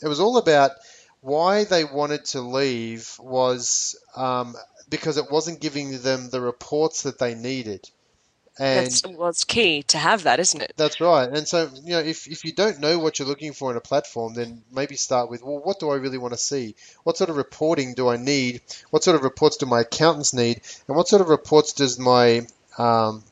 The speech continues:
Speaker 1: like, my, like, you might buy a, there are, there are lots of financial tools out there that, let's say you're in Australia, right, and you might buy a financial tool, but it doesn't report on G S T or,
Speaker 2: Mm-hmm.
Speaker 1: or, or vat if you're in the U K,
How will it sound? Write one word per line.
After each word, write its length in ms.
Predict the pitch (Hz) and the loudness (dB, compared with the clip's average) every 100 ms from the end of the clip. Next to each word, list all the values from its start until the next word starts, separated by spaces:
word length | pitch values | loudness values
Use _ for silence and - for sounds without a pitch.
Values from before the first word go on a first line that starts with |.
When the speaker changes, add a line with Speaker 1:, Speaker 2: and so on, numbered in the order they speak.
| _ _ 131 | _ _ -10
Speaker 1:
like, 160 | 123 | -4
my, 180 | 143 135 - | 2 2 2
like, 200 | 156 151 - - - | 2 2 2 -14 -8
you 120 | 214 | 2
might 240 | 233 180 - | 6 6 8
buy 180 | 151 143 | 8 8
a, 140 | 131 127 - 147 | 6 2 -10 -4
there 200 | 165 156 | 2 6
are, 420 | 143 139 139 127 - | 8 8 6 2 0
there 140 | 147 | 4
are 80 | 139 | 4
lots 300 | 151 185 - | 4 0 -2
of 100 | 139 | -2
financial 760 | 151 139 143 156 151 139 123 - _ _ _ _ _ - _ | -2 0 0 0 -2 -2 -4 -12 _ _ _ _ _ -20 _
tools 300 | - 160 131 | -2 -2 4
out 240 | 147 185 - | 4 4 0
there 320 | 123 120 123 _ - _ | 0 -2 -4 _ -20 _
that, 260 | 135 143 135 - _ | 4 4 4 -4 _
let's 180 | 185 - | -2 2
say 100 | 208 | 2
you're 120 | 175 | 2
in 60 | 147 | 0
Australia, 420 | - 147 143 123 | 2 4 4 4
right, 240 | 120 127 | 4 2
and 140 | 127 143 | 0 -4
you 80 | 156 | 0
might 220 | 151 147 | 0 4
buy 180 | 135 135 | 4 4
a 40 | |
financial 420 | - 131 127 131 | 2 -2 -4 -8
tool, 200 | - 160 | -8 -8
but 120 | 139 | -6
it 100 | 120 | -4
doesn't 240 | - 147 151 | -2 -2 -2
report 340 | 123 - 135 | -8 -4 -2
on 120 | 123 | -2
G 240 | 120 131 120 | -2 -4 -2
S 180 | 110 - | -4 -2
T 420 | 185 170 123 156 - - - - | 0 0 -2 -8 -18 -20 -20 -14
or, 160 | 135 131 | -4 -4
Speaker 2:
Mm-hmm. 220 | 170 175 | -4 -8
Speaker 1:
or, 340 | 165 127 123 120 | -2 2 2 2
or 340 | 127 123 120 | -2 -2 -2
vat 420 | 113 135 143 135 - _ - | 0 0 2 0 -4 _ -16
if 140 | 139 | -12
you're 100 | 131 | -10
in 60 | 120 | -10
the 80 | |
U 200 | 117 123 | -10 -10
K, 460 | 123 165 165 131 135 | -8 -4 -2 -2 -6